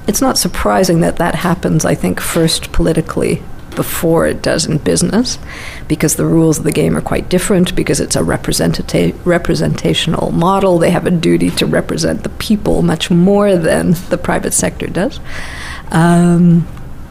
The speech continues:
and I also think we're seeing the backlash, right? We are seeing in these days of Brexit and Trumpism, um, the,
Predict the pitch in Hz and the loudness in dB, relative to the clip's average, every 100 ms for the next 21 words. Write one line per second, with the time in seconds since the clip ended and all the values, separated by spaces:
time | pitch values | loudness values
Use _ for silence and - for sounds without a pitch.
0 | - - - - - - 190 196 233 - | -12 -10 -10 -12 -10 -2 2 4 2 2
1 | 165 180 160 170 160 - - 170 165 160 | 2 2 2 2 2 2 2 4 4 6
2 | 160 156 165 196 302 - - - - 185 | 4 2 2 2 2 2 0 0 2 2
3 | 214 180 165 170 160 180 - 180 170 165 | 2 4 4 4 4 2 2 4 6 6
4 | 165 160 - 165 160 165 165 160 165 165 | 6 4 2 2 4 4 4 4 2 2
5 | 165 156 - - 156 - 170 - 165 151 | 2 2 -2 -2 -2 0 -2 0 0 0
6 | - 180 202 - 165 170 202 - - - | 2 2 2 0 2 2 2 0 -8 -12
7 | - - - - 160 160 156 160 160 160 | -12 -10 -8 0 2 4 4 4 6 4
8 | 165 - - - - 151 160 160 156 | 2 -2 -8 -12 -6 0 2 4 2